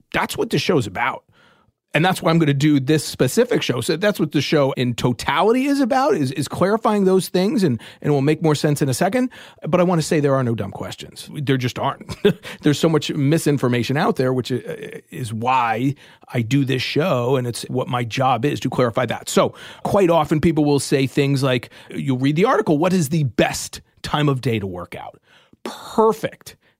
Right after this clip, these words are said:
example of a second level question. Is there some science to when the body responds in a certain way to exercise? I'm not even, I usually will give you the science, not even worthwhile here.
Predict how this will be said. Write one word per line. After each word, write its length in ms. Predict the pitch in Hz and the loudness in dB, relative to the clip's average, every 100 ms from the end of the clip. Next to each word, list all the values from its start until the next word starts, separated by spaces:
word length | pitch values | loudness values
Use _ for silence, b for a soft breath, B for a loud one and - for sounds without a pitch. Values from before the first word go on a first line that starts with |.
| _ | _
example 920 | - 147 135 117 156 135 - 95 - b b b b - | -4 -2 0 2 2 0 -4 -8 -8 b b b b -2
of 140 | 147 - | -2 0
a 120 | 151 | -2
second 600 | - - 202 - 185 165 143 | -2 -2 -2 0 2 0 0
level 420 | 127 120 123 139 | -4 -2 0 -2
question. 560 | - 240 277 - 117 - B B - | 0 -2 -2 -2 -4 -4 B B -4
Is 200 | 240 208 | -2 0
there 200 | 214 208 | 0 0
some 320 | - 214 208 | 2 2 2
science 920 | - - 190 247 143 170 247 - - b b b - | 0 -2 0 2 2 0 -2 -6 -12 b b b -4
to 520 | - 202 185 175 165 b b b _ _ - | 0 2 4 2 0 b b b _ _ -8
when 880 | 151 147 143 156 196 202 190 175 165 | -6 -4 -2 -2 0 2 2 2 2
the 140 | 147 | 0
body 400 | - - 185 180 | 0 -2 2 2
responds 560 | 165 139 - 165 165 156 | 2 -2 0 0 2 2
in 100 | 143 | 0
a 80 | 127 | -2
certain 500 | - 196 185 190 175 | -2 2 2 4 4
way 260 | 165 165 | 4 2
to 200 | 160 - | 2 -2
exercise? 500 | 165 170 202 180 190 B B - | -4 -2 0 2 0 B B -4
I'm 120 | 240 | -2
not 160 | 254 254 | 0 2
even, 200 | 214 180 | 2 2
I 80 | 160 | 2
usually 440 | 175 247 254 202 | 2 2 2 2
will 140 | 165 | 2
give 240 | 147 175 208 | 2 2 2
you 80 | 240 | 0
the 100 | 254 | 0
science, 480 | 233 233 262 277 b b | 0 0 0 -2 b b
not 320 | 233 330 339 302 | -2 0 2 2
even 240 | 233 175 | 4 4
worthwhile 460 | 160 - 190 240 110 | 4 2 0 0 -2
here. 280 | - - | -6 -10